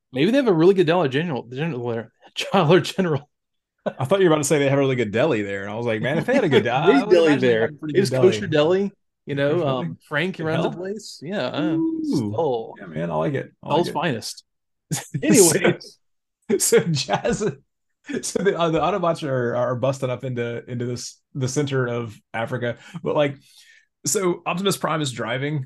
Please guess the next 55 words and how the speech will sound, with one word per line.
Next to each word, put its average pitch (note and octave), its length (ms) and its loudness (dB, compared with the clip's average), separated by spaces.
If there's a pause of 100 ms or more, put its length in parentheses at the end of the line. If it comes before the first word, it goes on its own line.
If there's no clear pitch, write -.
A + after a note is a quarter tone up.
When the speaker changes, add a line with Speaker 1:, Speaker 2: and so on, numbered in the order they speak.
(120)
Speaker 2:
he's B2 280 -2
leading C3+ 220 -2
the C3 60 -4
convoy, C3+ 640 0
Speaker 1:
Yes. C#3+ 240 -8
Speaker 2:
but, B2+ 260 -4
um, B2 480 -6 (420)
like, B2 160 0
Speaker 1:
Mm. G2+ 100 -12 (420)
Speaker 2:
Jazz D3+ 420 0
and C#3+ 100 0
Sunstreaker C#3 640 -2
are, A2+ 240 -2
like, A2+ 260 -6
on C3 220 -2
the B2 80 -2
running B2 320 -2
boards, G#2+ 240 -2
like A2+ 100 -6
they're A#2 80 -6
nineteen C3 260 -4
twenties C3 280 0
Speaker 1:
Oh. - 20 -12
Speaker 2:
gangsters. B2+ 600 -8
<laughs> - 40 -20
Like, - 140 -8
Speaker 1:
Dude, G3+ 140 2
I F#3 140 4
Speaker 2:
these F#3 100 4
Speaker 1:
love B3+ 200 6
it. A#3 40 4
Speaker 2:
dudes - 320 -2
Speaker 1:
That A#3 120 2
was C4 140 2
the B3 80 2
best B3 320 2
scene. B3+ 360 -2
They G#3+ 80 -2
were B3 180 0
shooting, C4 400 -4
they B3 80 -4
were, A#3 100 -4
like, G#3 180 -2
Speaker 2:
<laughs> - 40 -8
Speaker 1:
vaporizing A3+ 640 -4
trees G3 540 -4
in E3 100 -4
front G3 220 -2
of F#3 80 -2
them F3 80 -4
in E3 60 -6
this D3 120 -4
jungle E3+ 480 -2
in D3+ 80 -4
Africa. C#3 520 -6